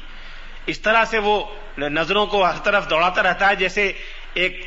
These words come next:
سانپ اپنے پھن کو اٹھائے ہوئے ہر طرف دیکھتا ہے اور ایک لمحے کے لیے غافل نہیں ہوتا۔ اس طرح سے میرا ممدوح غافل نہیں ہوتا۔ دنیا میں ہر جگہ اپنے حق کے لیے انسان اس طرح چوکنا رہتا ہے کہ جیسے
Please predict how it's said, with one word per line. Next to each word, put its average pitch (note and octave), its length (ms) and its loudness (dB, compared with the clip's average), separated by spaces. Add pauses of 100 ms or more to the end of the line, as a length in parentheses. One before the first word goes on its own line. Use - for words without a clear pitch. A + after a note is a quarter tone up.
سانپ F#3+ 340 2
اپنے F#3+ 240 -2
پھن G3 240 -2
کو G3+ 140 0
اٹھائے F3+ 280 2
ہوئے F#3+ 160 2
ہر F#3+ 100 2
طرف F#3+ 240 0
دیکھتا D#3+ 340 2
ہے C3 100 0 (500)
اور F3 240 0
ایک G3+ 240 2
لمحے G3 260 2
کے A3+ 100 0
لیے G#3+ 80 2
غافل F3 300 2
نہیں G3+ 120 2
ہوتا۔ D3+ 280 0 (540)
اس - 140 -6
طرح G#3+ 180 2
سے F#3 100 -4
میرا F3 160 2
ممدوح E3 320 2
غافل D#3 280 2
نہیں B2+ 100 -2
ہوتا۔ G#2+ 220 -6 (580)
دنیا F#3 240 2
میں G3 100 0
ہر A3 140 2
جگہ D3 260 0 (720)
اپنے C4 260 0
حق G#3 240 2
کے A3 100 2
لیے A3 180 2
انسان G3 340 0
اس F#3+ 100 -2
طرح C4 160 2
چوکنا G3 380 0
رہتا E3 300 2
ہے G#3+ 140 2
کہ G#3+ 100 -2
جیسے F3+ 280 -4